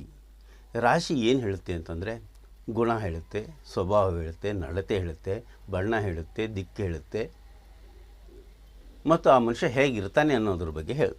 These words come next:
ಬೆಳಕನ್ನು ಚೆಲ್ಲುತ್ತೆ. ಆದರೆ ಫಲಾಫಲಗಳು ಆ ಮನೆ ಲಗ್ನದಿಂದ ಎಷ್ಟನೇ ಮನೆ ಅನ್ನೋದನ್ನು ಗಮನದಲ್ಲಿಟ್ಕೊಂಡು ಆ ಫಲವನ್ನು ಹೇಳ್ತಾರೆ.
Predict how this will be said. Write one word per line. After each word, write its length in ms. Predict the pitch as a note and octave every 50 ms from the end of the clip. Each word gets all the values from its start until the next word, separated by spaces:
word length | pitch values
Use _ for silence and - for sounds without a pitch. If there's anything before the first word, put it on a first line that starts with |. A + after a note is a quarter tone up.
| - - B2+
ಬೆಳಕನ್ನು 400 | B2 A#2+ - - E2+ F2+ A2+ D#3 -
ಚೆಲ್ಲುತ್ತೆ. 400 | - C#3 G2+ E2 - - - B1 - - - - - - - - - - - - - - - - - - - - - - - C#3
ಆದರೆ 200 | D#3 F3+ D#3 C#3 - -
ಫಲಾಫಲಗಳು 720 | A2+ G#2+ B2 B2 B2 - F3 E3+ D#3+ C#3+ D3 D3 D3+ D#3+ D#3 - - - - - - - - - - - - - - B2 C#3+
ಆ 20 | E3+ D#3 C3
ಮನೆ 180 | A#2+ A#2 C3 D#3+ G3 G3+ - - - - - A2 B2
ಲಗ್ನದಿಂದ 460 | B2 B2+ C#3 C3 A2+ A2 G#2+ A#2 E3 F#3+ F#3 - - C#3+
ಎಷ್ಟನೇ 320 | - - C3+ B2 A#2 G#2+ F#2+ F#2+
ಮನೆ 140 | F#2 F2+ E2+ E2 E2+ - - - - - - A2+
ಅನ್ನೋದನ್ನು 560 | A#2+ A#2 A2 G2+ F#2 F2+ F2+ F2+ F2 F2 E2 D#2+ - - - - - - - - A2
ಗಮನದಲ್ಲಿಟ್ಕೊಂಡು 960 | A2+ G#2 A#2+ C3 C3 A#2+ G2+ F#2 F2 E2+ D2+ D2 - - D#2+ E2 F#2 B2 F#3 B3 - - - - - - - - - - - - D#3+
ಆ 20 | D#3+ D#3+ - C#3
ಫಲವನ್ನು 400 | A#2+ G2 F2 D#2+ E2 F#2 G#2+ C3+ C#3
ಹೇಳ್ತಾರೆ. 420 | E3+ B2+ F2+ E2 - D#2+ D#2 D#2+